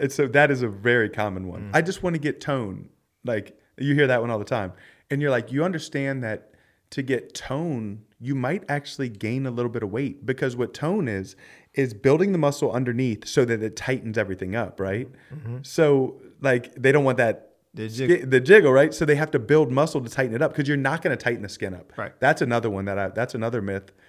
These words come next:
Speaker 1: that I get a lot is people are like, um, "How, how do I, if I, some trainer told me that if I do this or whatever the nonsense is, that I'll, all my skin will tighten up."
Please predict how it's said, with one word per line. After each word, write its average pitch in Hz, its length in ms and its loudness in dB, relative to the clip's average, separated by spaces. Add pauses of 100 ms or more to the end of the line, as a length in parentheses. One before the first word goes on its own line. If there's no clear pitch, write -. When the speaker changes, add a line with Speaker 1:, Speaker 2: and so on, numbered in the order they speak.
(180)
Speaker 1:
that 107 140 -2
I 104 60 -2
get 104 160 -2
a 104 40 -2
lot 98 220 -2
is 98 220 -8 (120)
people 104 240 -8
are 104 80 -4
like, 95 320 -6 (480)
um, 98 640 -4 (240)
"How, - 280 -4 (200)
how 143 160 -4
do 151 80 0
I, 120 320 0
if - 100 -8
I, 139 160 0 (540)
some 151 240 -4
trainer 151 320 -2
told 135 220 -4
me 127 100 -2
that 120 120 -2
if 120 120 -2
I 117 80 -2
do 127 200 -2
this 131 380 -2 (1200)
or 123 240 2
whatever 120 640 4
the 110 100 -6
nonsense 110 380 -4
is, 110 180 -2
that 113 220 2
I'll, 117 220 2
all 120 180 0
my 120 120 0
skin 135 300 -4
will 147 80 0
tighten 92 380 -8
up." - 240 -20